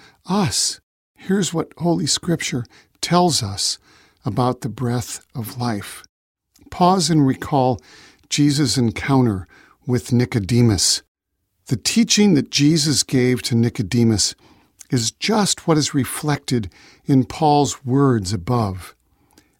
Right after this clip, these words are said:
And just as in the Old Testament, the Holy Spirit there, Ruach HaKodesh, means breath holy,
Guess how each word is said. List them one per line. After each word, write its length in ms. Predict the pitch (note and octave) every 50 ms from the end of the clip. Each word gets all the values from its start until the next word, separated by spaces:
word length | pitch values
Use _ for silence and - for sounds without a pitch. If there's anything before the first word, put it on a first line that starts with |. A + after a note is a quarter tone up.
| _
And 240 | - C3+ B2+ A#2+ G2
just 480 | - - G#3 G#3+ G#3 G3+ - - - - _ - - _ -
as 200 | - C#3 A2+ C#3+
in 120 | D3+ C#3+
the 160 | C#3 C3+ B2+ -
Old 360 | - D3+ D#3 F3 F#3 F#3 C#3
Testament, 640 | - - E3+ D#3+ C#3 - - - A#2 A2+ A2+ A#2 - - _ _ _ _ _ _ _ _ _
the 100 | - B2
Holy 320 | G#2 A#2 E3+ E3+ D#3+ D#3+ C3+
Spirit 540 | - - - - D#3+ D3+ D3 C3+ A#2 - -
there, 420 | A#2 C3+ C#3+ C#3+ C#3 C3 C3 - - - _ _ _ _ _ -
Ruach 460 | A#2+ C3+ D3+ D#3+ D#3+ D3+ - A#2+ -
HaKodesh, 920 | - - - D3 C#3 - - - C3 G#2+ F#2 C3 C3+ C3+ A2+ - - - - _ - - _ _ -
means 380 | D3+ C#3 C#3 C3 A#2+ - - -
breath 540 | - C3 B2 A#2+ C#3 D3+ D#3 D3+ C#3 - - _ _ _ _
holy, 540 | - - E3+ F#3 G3+ E3 B2 G2+ F#2+ A2 -